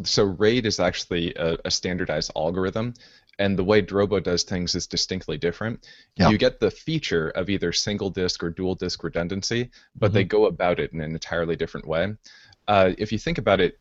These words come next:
Speaker 1: every different type of raid requires a different number of minimum drives. So in raid zero and raid one, they require two drives to make a raid set. You know, I'm, I'm a child of the eighties, so th-,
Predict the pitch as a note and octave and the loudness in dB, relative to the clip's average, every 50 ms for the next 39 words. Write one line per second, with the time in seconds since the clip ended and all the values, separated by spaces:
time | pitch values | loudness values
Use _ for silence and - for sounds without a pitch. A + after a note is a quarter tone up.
0 | _ - A2 A#2+ A#2+ C3+ C#3 A#2 A#2 A#2 - A2 F2+ - - - F#2+ F#2 - F2 | _ -2 -2 -2 0 0 0 0 0 -2 -4 -4 -6 -6 -2 -4 -2 -2 -2 -4
1 | E2 - E2+ E2+ E2+ F2 G2+ - - - - F#2 F#2+ - - G2 F2+ F#2 F#2 F#2 | -4 0 0 2 2 2 0 -2 -6 -14 -8 -8 -8 -6 -4 -4 -2 0 0 -2
2 | - - D#2+ D#2+ D#2+ - G#2 - - G2+ - - F#2+ F#2 F#2 F2+ F2 E2 E2 E2+ | -2 -4 -6 -8 -4 -6 -6 -4 -4 -8 -6 -6 -6 -4 -2 -2 -4 -4 -4 -6
3 | E2 F2+ F#2 G2 F#2+ F#2+ F2+ F2 E2 - E2+ E2 E2 - - - - - - _ | -6 -4 -4 -4 -4 -4 -4 -6 -4 -4 -4 -2 -2 -4 -6 -8 -8 -10 -10 _
4 | _ - _ _ _ _ - - - G#2+ G2+ G2 F#2+ F#2+ G2+ A2+ B2 C3 B2 - | _ -20 _ _ _ _ -4 0 2 2 4 4 2 2 2 2 2 2 -2 0
5 | - A2+ G#2 G2 G2+ G#2+ - - - F#2 E2+ E2+ F2 D#2+ E2 E2+ F2 G#2 G#2+ G2+ | 2 2 4 4 4 2 0 -2 -6 -8 -4 -2 -2 -2 -4 -4 -4 -2 0 0
6 | F#2+ F2 E2+ D#2 - - G2 F2+ F#2+ - - G2 F#2 F2 E2 E2 - - - A2 | 0 -2 -4 -6 -4 -4 -4 -4 -4 -4 -2 0 0 0 0 -2 -6 -8 -6 -4
7 | G#2+ G2+ - F2+ F2 E2+ E2 E2 - - - E2+ D#2+ D#2 - E2+ F2+ G#2 G#2+ G2+ | -4 -2 0 0 0 0 0 -2 -4 -8 -8 -8 -10 -8 -6 -2 0 2 2 0
8 | - - - - - - _ - - - _ _ _ - F#2 F2 E2 - _ - | 0 -2 -4 -4 -6 -6 _ -20 -20 -20 _ _ _ -8 -6 -6 -6 -6 _ -8
9 | F#2 F#2+ G2 F#2 - - G2 F#2+ F2+ E2 G2 D#2+ - C#2+ - F#2 F#2+ F2+ D#2+ D#2+ | -4 -4 -4 -4 0 0 2 2 2 0 -2 -4 -4 -4 -2 -2 -4 -2 -4 -4
10 | D#2+ - - E2+ - _ | -6 -4 -4 -6 -6 _